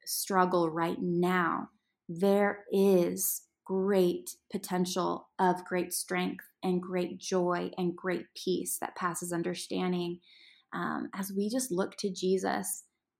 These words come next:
And I know it's so much easier to say than when you're feeling it, when you're just feeling surrounded by the struggle and surrounded by the pain. But I, I just will say from experience, like, just trust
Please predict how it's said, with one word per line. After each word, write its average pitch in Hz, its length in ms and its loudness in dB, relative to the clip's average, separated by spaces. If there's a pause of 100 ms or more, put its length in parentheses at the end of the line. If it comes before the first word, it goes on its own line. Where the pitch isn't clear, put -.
And 180 440 2 (500)
I 202 60 2
know 214 120 4
it's 202 160 0 (140)
so - 240 0
much 226 160 0
easier 190 340 4
to 185 160 0
say 180 420 2
than 175 200 0
when 175 160 0
you're 175 180 -4 (140)
feeling 180 380 4
it, 180 140 -4
when 175 140 0
you're 180 140 -2
just 190 260 -6
feeling 180 280 0
surrounded 170 680 -2
by - 360 0
the 175 80 -8
struggle 175 560 0
and 180 100 -2
surrounded 175 760 -2
by 185 360 -2 (480)
the 185 120 2
pain. 185 580 -2
But 175 280 4 (960)
I, 202 260 0
I 208 40 4
just 202 320 0
will 185 140 -4
say 190 580 2
from 190 160 2
experience, 185 800 -2
like, 180 220 -4
just - 320 -4 (420)
trust - 720 0